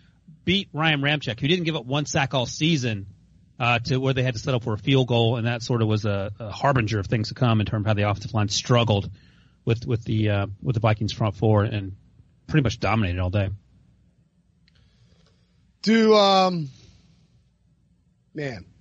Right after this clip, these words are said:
Speaker 2: I, it's crazy how, I just sort of think about the Saints. Like, to me, coming into the playoffs, they were the best team in the N F C. And,
Speaker 1: Yeah.
Speaker 2: I mean, I, th-, I generally thought the Vikings could make a Super Bowl run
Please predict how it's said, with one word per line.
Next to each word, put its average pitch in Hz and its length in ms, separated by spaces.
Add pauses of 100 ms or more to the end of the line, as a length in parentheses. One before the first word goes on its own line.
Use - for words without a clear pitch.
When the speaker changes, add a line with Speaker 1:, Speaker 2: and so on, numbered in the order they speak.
(160)
Speaker 2:
I, 170 200 (720)
it's 180 180
crazy 196 580
how, 143 520
I 170 140
just 175 160
sort 196 160
of 147 60
think 165 160
about 147 160
the 123 60
Saints. 131 400
Like, 123 280 (400)
to 185 120
me, 196 360
coming 180 260
into 160 140
the 135 80
playoffs, 151 380
they 156 140
were 156 120
the 151 100
best 143 300
team 139 480 (760)
in 165 120
the 151 120
N 139 80
F 120 80
C. - 280 (560)
And, 143 160
Speaker 1:
Yeah. 135 140 (840)
Speaker 2:
I 160 80
mean, 156 240 (1300)
I, 247 220
th-, - 180
I 254 320
generally 202 400
thought 175 220
the 160 60
Vikings 151 480
could 151 200
make 143 160
a 135 80
Super 156 200
Bowl 147 120
run 139 220